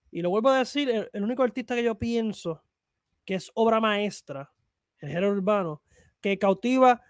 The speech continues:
a todos los géneros, a todas las edades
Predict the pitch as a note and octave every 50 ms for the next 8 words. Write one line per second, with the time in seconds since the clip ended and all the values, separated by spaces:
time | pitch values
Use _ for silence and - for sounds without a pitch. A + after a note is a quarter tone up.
0 | _ _ _ _ _ _ _ _ _ _ _ _ _ _ _ - A#2+ B2+ - D#3
1 | F3+ G#3+ A#3+ B3+ C4 C4 A#3 A#3 A#3 A3 A3 A3 G#3+ G#3 G#3 G#3 G3+ F#3+ E3+ -
2 | - - - _ _ _ _ _ _ _ _ _ _ - B2 C3+ - F#3 F#3+ G#3
3 | A3+ A#3 G#3+ B3 A#3+ A#3 A#3 A3 G#3+ G#3 G#3 G#3 G3+ G3+ G3 F3+